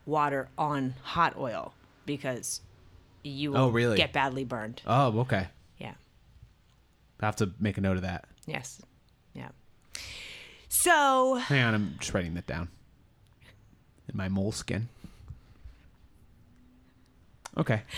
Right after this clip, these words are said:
Speaker 1: Did you carve that pencil as well?
Speaker 2: Yeah. Yeah, I got all sorts of weird, uh, trees growing in my backyard since my landscaper,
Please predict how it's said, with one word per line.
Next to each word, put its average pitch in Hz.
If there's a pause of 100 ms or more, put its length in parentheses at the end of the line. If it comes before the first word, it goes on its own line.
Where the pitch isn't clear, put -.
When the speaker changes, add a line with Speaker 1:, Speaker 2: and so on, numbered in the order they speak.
(160)
Speaker 1:
Did 277
you 349
carve 381
that 359
pencil 277
as 269
well? 180 (440)
Speaker 2:
Yeah. 220 (1200)
Yeah, 139
I 151
got 220
all 139
sorts 135
of 107
weird, 113
uh, 92
trees 113
growing 131
in 131
my 131
backyard 131
since -
my 98
landscaper, 117